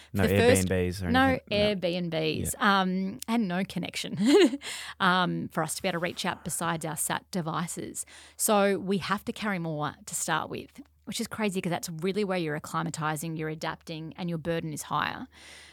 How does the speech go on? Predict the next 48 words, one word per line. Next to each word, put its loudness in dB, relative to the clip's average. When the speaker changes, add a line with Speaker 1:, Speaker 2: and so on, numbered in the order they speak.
Speaker 1:
Um, 0
so 2
we've 0
got 2
a 0
sleeping -2
bag, 0
a -14
tent, -4
a -6
foam -4
mattress. -6
My, -2
my -2
foam -6
mattress -10
is -10
just, -8
like, -10
it's -12
like -12
a -18
piece -10
of -6
shit, -4
guys. -4
It's 4
like, 6
<laughs> -4
like, 6
oh, 0
Jesse's 6
is 4
good, -2
so -2
I'm -2
pretty -6
much -4
just -4
gonna, -2
like, 0
jump -2
on 0
top 2
of 0
her, 4
you 4
know. 8